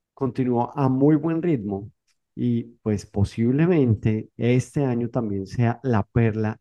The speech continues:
del Caribe en términos económicos. Pues bien,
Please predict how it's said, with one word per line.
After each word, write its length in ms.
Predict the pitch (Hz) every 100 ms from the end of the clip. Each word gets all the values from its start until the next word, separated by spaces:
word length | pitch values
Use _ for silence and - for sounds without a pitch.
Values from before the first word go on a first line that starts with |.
| _
del 280 | 123 117 113
Caribe 480 | 123 120 107 104 -
en 200 | 117 110
términos 500 | 104 95 101 107 -
económicos. 760 | - 117 139 151 143 139 - _ _ _ _ _ _ -
Pues 180 | 143 135
bien, 280 | 180 294